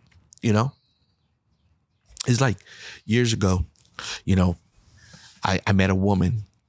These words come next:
right? She, you know, we talked for a little bit on the phone. She was a great person, right? And, and she said to me, you know, in that, you know, the, the second conversation, 'cause the first conversation we were just talking. Second conversation, she's like, "I have to be honest with you."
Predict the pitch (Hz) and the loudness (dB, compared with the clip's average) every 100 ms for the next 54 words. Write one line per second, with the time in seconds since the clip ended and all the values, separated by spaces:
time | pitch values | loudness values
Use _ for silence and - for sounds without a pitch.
0 | _ 101 92 85 - - 101 82 104 90 | _ 0 0 2 2 2 2 2 2 2
1 | 87 - 104 101 - 98 95 98 95 95 | 2 2 0 -2 -2 0 2 2 2 2
2 | 92 90 92 - 101 98 95 98 - - | 2 2 0 0 0 2 0 -2 -8 -20
3 | - - - 92 82 113 - 95 92 - | -8 -2 0 2 0 -2 0 0 0 0
4 | - 95 - - - 87 95 90 _ - | 0 0 0 0 2 2 0 -4 _ -18
5 | - - - - - 98 92 87 85 - | -14 -8 -8 -8 -2 2 4 4 2 0
6 | - _ _ _ _ _ _ 104 98 92 | -4 _ _ _ _ _ _ -2 0 2
7 | 98 95 - 110 98 92 87 85 123 - | 2 2 2 2 2 2 2 2 -2 -10
8 | _ _ 101 95 - - 104 117 117 - | _ _ 0 0 -2 0 0 2 0 -2
9 | _ _ _ _ 117 95 - - - - | _ _ _ _ 0 0 -2 -12 -18 -2
10 | 92 - - - 123 - 98 - 87 104 | -2 -2 0 2 2 0 -2 -2 -2 -2
11 | - - - - 127 120 170 - 131 120 | -2 -2 -2 -2 -2 -2 -2 0 0 2
12 | 104 95 87 82 - - - - - 143 | 2 2 2 0 0 -2 -4 -4 0 0
13 | - - 104 107 113 107 - 101 98 95 | 0 -2 -2 0 0 0 0 0 0 -2
14 | 92 - - - - | 0 0 -2 -2 -4